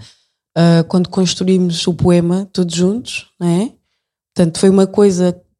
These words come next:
cada um de nós deu uma parte de si para construir alguma coisa, que tinha a ver, neste caso,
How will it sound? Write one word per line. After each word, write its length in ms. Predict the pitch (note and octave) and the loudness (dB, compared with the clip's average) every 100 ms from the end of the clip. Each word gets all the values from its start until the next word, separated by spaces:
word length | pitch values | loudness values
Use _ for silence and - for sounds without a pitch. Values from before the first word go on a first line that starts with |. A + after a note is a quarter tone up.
| _ - | _ -4
cada 240 | A3 G#3 | -2 2
um 180 | A3 A#3 | 2 2
de 80 | G#3 | 2
nós 240 | G#3+ A3+ | 2 2
deu 120 | G3+ | 2
uma 160 | G#3+ G#3+ | 2 0
parte 300 | G#3+ G#3+ G#3+ | 0 -2 -2
de 120 | - | -8
si 360 | - G#3 A3 A3+ | -6 -4 -4 -4
para 160 | A3 G3+ | -2 -2
construir 400 | - F#3+ G3 F#3 | -2 -2 0 2
alguma 260 | F3+ E3+ | 0 0
coisa, 460 | E3 - D#3 D3+ D3+ | -6 -8 -8 -8 -10
que 140 | - | -10
tinha 300 | - G3+ F#3+ | -2 2 2
a 20 | F#3+ | 2
ver, 260 | F3+ G3 | 0 0
neste 260 | G3 F3+ - | -2 -4 -6
caso, 360 | - F3+ F3+ | -4 -4 -6